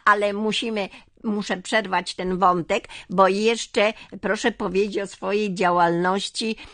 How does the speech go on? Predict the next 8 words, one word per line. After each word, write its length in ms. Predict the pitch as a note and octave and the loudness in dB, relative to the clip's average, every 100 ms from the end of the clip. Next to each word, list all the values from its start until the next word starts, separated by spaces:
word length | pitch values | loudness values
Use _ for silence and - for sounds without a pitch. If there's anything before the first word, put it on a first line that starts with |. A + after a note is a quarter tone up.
| - | -8
bo 240 | F#3+ F3 | -4 -2
śpiewa 420 | F3+ - F#3+ G3 G#3+ | -2 -4 -4 -2 -2
pan 280 | G3 G3+ G#3 E3 | -2 -2 -4 -10
w 140 | - | -12
klubie 640 | - F3+ F3+ G3 G#3 G3 G3 - | -4 0 0 0 0 0 0 -4
nauczycielskim 1700 | E3 G3 B3 - G3+ - B3+ - - E3 D3+ C#3+ - - D#3 F3+ G#3+ _ - | 0 2 2 0 -4 -2 -6 -6 -2 0 -2 -6 -10 -8 -6 -6 -6 _ -4
i 340 | G3+ A3 D#4 - | 0 0 -2 -6
przy 380 | - - G#3 A3+ | -12 0 4 2